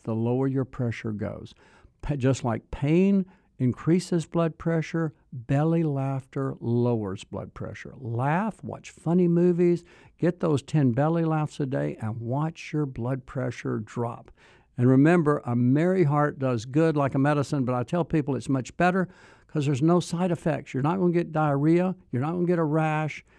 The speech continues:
and you're not gonna get belly fat laughing. You'll actually burn the belly fat off with laughter, and you'll relax those blood vessels,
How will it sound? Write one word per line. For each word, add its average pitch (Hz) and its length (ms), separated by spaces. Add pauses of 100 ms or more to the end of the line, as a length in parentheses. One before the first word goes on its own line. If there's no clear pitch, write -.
(180)
and 131 120
you're 135 100
not 151 160
gonna 147 160
get 139 220
belly 127 260
fat 123 420
laughing. 127 480
You'll 123 200
actually 131 320
burn 139 420
the 131 80
belly 123 300
fat 120 260
off 113 260
with - 160
laughter, 127 360
and 131 200
you'll 120 200
relax 123 480
those 143 240
blood 147 260
vessels, 135 540